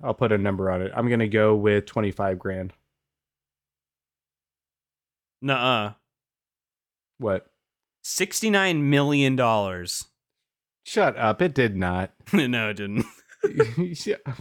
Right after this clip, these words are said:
Speaker 2: I
Speaker 1: That's the
Speaker 2: actually don't know.
Speaker 1: highest paid N F T.
Speaker 2: Yeah, that was someone else's N F T. Mike
Speaker 1: I'm gonna
Speaker 2: Winkinsman or whatever his name was.
Speaker 1: Yeah,
Speaker 2: Beepy?
Speaker 1: I'm,
Speaker 2: <laughs>
Speaker 1: I would put a price tag on it just because it has a McDonald's backing on it. I'd say between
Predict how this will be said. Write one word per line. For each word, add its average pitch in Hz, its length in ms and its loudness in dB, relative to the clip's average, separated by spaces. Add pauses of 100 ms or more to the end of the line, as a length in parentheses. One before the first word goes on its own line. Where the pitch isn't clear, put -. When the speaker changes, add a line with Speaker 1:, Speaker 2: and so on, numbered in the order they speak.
(420)
Speaker 2:
I 131 140 4
Speaker 1:
That's 131 100 0
the 165 60 4
Speaker 2:
actually 123 120 2
don't 147 180 4
know. 147 120 2
Speaker 1:
highest - 160 -2
paid 117 480 0
N 120 180 2
F 110 180 0
T. 92 400 -6 (200)
Speaker 2:
Yeah, 131 280 2
that 139 140 4
was 139 140 0
someone 123 280 2
else's 107 400 0
N 101 140 -2
F 101 140 -4
T. 101 320 -6 (1400)
Mike 120 300 -2
Speaker 1:
I'm 165 140 -4
gonna 180 140 4
Speaker 2:
Winkinsman 175 960 -4
or 165 80 -4
whatever 175 400 -4
his 165 120 -8
name 170 220 -6
was. 175 400 -8 (220)
Speaker 1:
Yeah, 113 320 -6
Speaker 2:
Beepy? 170 120 -4
Speaker 1:
I'm, 190 560 0
Speaker 2:
<laughs> - 40 2
Speaker 1:
I 175 100 2
would 214 160 -2
put 208 100 2
a 160 80 4
price 117 360 0
tag 113 180 2
on 113 140 4
it 110 60 -2
just 120 180 -4
because 113 280 0
it 110 60 0
has 110 180 0
a 110 40 -6
McDonald's 104 600 -2
backing 104 440 -4
on 120 160 0
it. 131 120 0
I'd 139 200 0
say 147 160 -4
between 110 600 -4